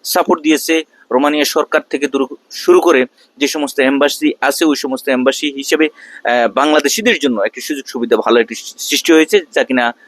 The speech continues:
বলতেই হবে। সুতরাং ভাই, আমরা যারাই দুশ্চিন্তা বা চিন্তিত আছি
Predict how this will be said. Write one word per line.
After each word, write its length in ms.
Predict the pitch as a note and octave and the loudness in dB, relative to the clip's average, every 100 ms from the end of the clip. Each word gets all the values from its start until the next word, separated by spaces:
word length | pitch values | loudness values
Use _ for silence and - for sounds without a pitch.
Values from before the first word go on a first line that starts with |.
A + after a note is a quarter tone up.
| - - | -20 0
বলতেই 320 | F3 G3 G3 | 0 2 2
হবে। 200 | C3 - - _ _ _ _ | 2 0 -8 _ _ _ _
সুতরাং 360 | - F3 F3 | -2 2 2
ভাই, 160 | D#3+ F#3+ - _ - _ | 2 0 -4 _ -20 _
আমরা 220 | B2 C#3 | -2 2
যারাই 300 | C#3+ D3+ E3+ | 2 4 4
দুশ্চিন্তা 440 | E3+ D3+ - D#3 D#3 | 2 -2 -4 -4 0
বা 100 | D3+ | 0
চিন্তিত 380 | - D#3 D#3+ D3+ | -2 -8 -2 0
আছি 300 | C#3+ - | 0 -2